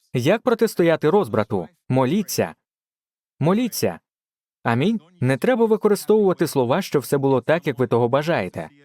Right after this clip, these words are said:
Ви не можете переконати когось, якщо він не бажає бачити цього. Моліться. Амінь. Чи є час критикувати або злитися, коли ви молитеся? Дуже цікаво, що в англійському перекладі стоїть визначений артикль перед молитвами. Він також є і в грецькій мові.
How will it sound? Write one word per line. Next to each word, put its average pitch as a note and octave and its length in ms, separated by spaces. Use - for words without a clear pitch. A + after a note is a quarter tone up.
Ви B2+ 180
не A3+ 100
можете A#3 360
переконати F3+ 640
когось, A#2 300
якщо C#3+ 300
він D3+ 120
не D3 80
бажає C3 340
бачити C3 420
цього. F#2+ 380
Моліться. C3 680
Амінь. D3 400
Чи D3 140
є G3+ 180
час B3 240
критикувати F#3 680
або A#2+ 220
злитися, F#3+ 460
коли D#3+ 220
ви D#3 120
молитеся? A2+ 680
Дуже G#3 320
цікаво, D3 580
що - 200
в B2+ 80
англійському F#3+ 540
перекладі B2+ 540
стоїть D3 320
визначений E3 540
артикль E3 440
перед C3 280
молитвами. B2+ 680
Він A#2 240
також F#3 380
є G3+ 80
і G3+ 40
в F3+ 40
грецькій G3 380
мові. G2 380